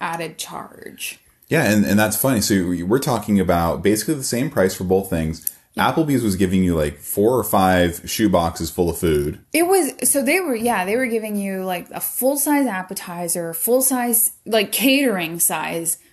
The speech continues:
Speaker 1: appetizer, salad, entree, you know, and I, th-, I, I do wanna say it was closer towards the forty dollar range, but it, it was forty to fifty.
Speaker 2: Okay.
Speaker 1: And they advertised that it was going to feed, you know,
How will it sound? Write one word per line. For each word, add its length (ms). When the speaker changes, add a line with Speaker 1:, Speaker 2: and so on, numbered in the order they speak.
Speaker 1:
appetizer, 760
salad, 800
entree, 920
you 180
know, 240
and 140
I, 100
th-, 120
I, 320
I 40
do 180
wanna 220
say 160
it 80
was 160
closer 460
towards 360
the 120
forty 360
dollar 280
range, 260
but 300
it, 140
it 180
was 120
forty 300
to 80
fifty. 640
Speaker 2:
Okay. 220
Speaker 1:
And 460
they 200
advertised 720
that 100
it 60
was 100
going 280
to 120
feed, 720
you 120
know, 320